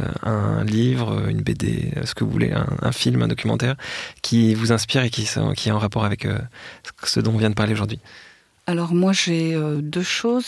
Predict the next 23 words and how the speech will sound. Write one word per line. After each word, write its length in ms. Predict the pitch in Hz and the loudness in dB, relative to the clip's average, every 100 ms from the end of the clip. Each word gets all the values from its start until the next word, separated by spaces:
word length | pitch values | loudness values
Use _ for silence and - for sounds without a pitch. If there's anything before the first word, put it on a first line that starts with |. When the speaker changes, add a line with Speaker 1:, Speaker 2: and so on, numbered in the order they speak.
| - - | -2 0
Speaker 2:
J'ai 340 | 160 160 160 | 2 2 2
Réussir 540 | 160 180 180 - 196 | 4 4 4 2 4
mes 160 | 180 165 | 6 4
plans 320 | - - 185 | 2 0 2
du 100 | 170 | 2
premier 320 | - 175 160 | 2 4 4
coup 420 | 160 - - 180 170 | 4 -4 -4 0 0
de 120 | 151 | 0
Terre 200 | - 156 | 2 2
vivante. 460 | 147 151 165 165 | 2 6 6 6
Ça, 140 | - 151 | 4 0
c'est, 400 | - - 165 165 | 0 -2 -2 -2
euh, 240 | - - - | -2 -4 0
le 160 | 147 147 | 2 4
b.a.-ba, 680 | 151 156 151 156 160 160 156 | 4 4 4 4 4 2 2
euh, 120 | 160 - - - - | 0 -6 -12 -8 -2
lorsqu'on 320 | 151 - 160 | 0 2 4
démarre. 460 | 156 156 160 214 233 | 4 6 4 4 0
C'est, 180 | - 175 | -2 -2
il 460 | 156 156 165 156 | 0 0 0 2
est 100 | 151 | 0
très, 220 | - 190 | 0 -2
très 460 | 185 - 175 160 160 | -4 -4 -4 -4 -4